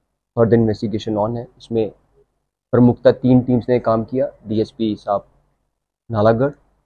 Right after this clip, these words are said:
डीएसपी एलआर साहब, एसएचओ साहब और ऊपर से सबको supervise किया special team के साथ, additional एसपी साहब ने। इसमें हमें telecom companies का भी बहुत सहयोग मिला, technical team का भी बहुत सहयोग मिला और सीसीटीवी टीम का भी सहयोग मिला।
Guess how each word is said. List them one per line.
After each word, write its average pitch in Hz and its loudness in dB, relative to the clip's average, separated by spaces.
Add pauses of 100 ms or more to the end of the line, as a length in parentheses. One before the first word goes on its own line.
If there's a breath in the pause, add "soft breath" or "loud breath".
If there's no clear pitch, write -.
(600)
डीएसपी 110 2
एलआर 110 4
साहब, 135 -2
एसएचओ 113 -8
साहब 135 0 (220)
और 127 2
ऊपर 123 2
से - -4
सबको - -4
supervise 113 0
किया 123 -2
special 120 -2
team 113 -2
के 104 -10
साथ, 113 -10
additional 101 -8
एसपी 101 -14
साहब 107 -10
ने। 117 -14 (640)
इसमें 110 -4
हमें 110 4
telecom 113 2
companies 117 -2 (120)
का 120 -2
भी 123 0
बहुत 117 2
सहयोग 113 4
मिला, 117 2 (440)
technical 131 6
team 127 4
का 135 6
भी 135 6
बहुत 123 2
सहयोग 113 2
मिला 117 0 (160)
और 156 2
सीसीटीवी 113 -4
टीम 107 -4
का 95 -10
भी 98 -10
सहयोग 92 -12
मिला। 92 -16